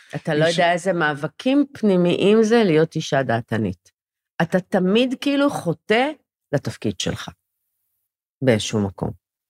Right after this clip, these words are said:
Speaker 2: ו-,
Speaker 1: אני, אני לא
Speaker 2: ואז
Speaker 1: רוצ-
Speaker 2: מה, אז יש, ר-, ר-, זה רגשות אשם, או
Speaker 1: אני
Speaker 2: שזה
Speaker 1: חיה
Speaker 2: מה, מה?
Speaker 1: חיים לא קונבנציונליים, כפי שאתה רואה. החיים שלי לא קונבנציונליים. היום אני שמחה בזה. אבל חיים קונבנציונליים, לא הייתי יכולה להיות עם האופי שלי.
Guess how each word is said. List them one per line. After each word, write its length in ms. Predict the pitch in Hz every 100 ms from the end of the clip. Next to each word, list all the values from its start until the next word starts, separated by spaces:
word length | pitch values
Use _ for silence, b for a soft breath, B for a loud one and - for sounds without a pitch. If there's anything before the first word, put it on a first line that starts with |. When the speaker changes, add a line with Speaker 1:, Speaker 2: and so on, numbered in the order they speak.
| _ _ _ _ _ _ _ 107
Speaker 2:
ו-, 140 | 120
Speaker 1:
אני, 140 | 175 170 -
אני 180 | 160 165
לא 80 | 143
Speaker 2:
ואז 220 | 151 254
Speaker 1:
רוצ- 20 |
Speaker 2:
מה, 120 | 156 139
אז 100 | 120
יש, 140 | 147
ר-, 60 | -
ר-, 720 | 143 165 214 175 - 160 240
זה 160 | 127 147
רגשות 460 | 143 - 165 156
אשם, 220 | 131 -
או 140 | 208 262
Speaker 1:
אני 80 | 226
Speaker 2:
שזה 160 | 185
Speaker 1:
חיה 100 | 165
Speaker 2:
מה, 200 | - - 165
מה? 60 | 180
Speaker 1:
חיים 180 | 196 240
לא 140 | 240 240
קונבנציונליים, 840 | 240 202 175 180 170 160 151 151
כפי 180 | - 170
שאתה 220 | - 143
רואה. 220 | 131 127 -
החיים 280 | - 214 190
שלי 160 | 202
לא 80 | 185
קונבנציונליים. 840 | 180 180 165 147 151 139 127 123 - -
היום 240 | 151 156
אני 120 | 180 180
שמחה 420 | 185 185 196 202
בזה. 300 | 190 147 127 - _ _ _ _ -
אבל 260 | 160 170 - -
חיים 320 | - 180 240
קונבנציונליים, 1000 | 277 196 180 - 151 165 196 254 - 302 _ _ _ _ _ _ _ _ _ _ _ _ 160
לא 100 | 170
הייתי 200 | 165 156
יכולה 300 | - 123 123
להיות 300 | 120 123 -
עם 100 | 110
האופי 280 | 98 - -
שלי. 280 | - -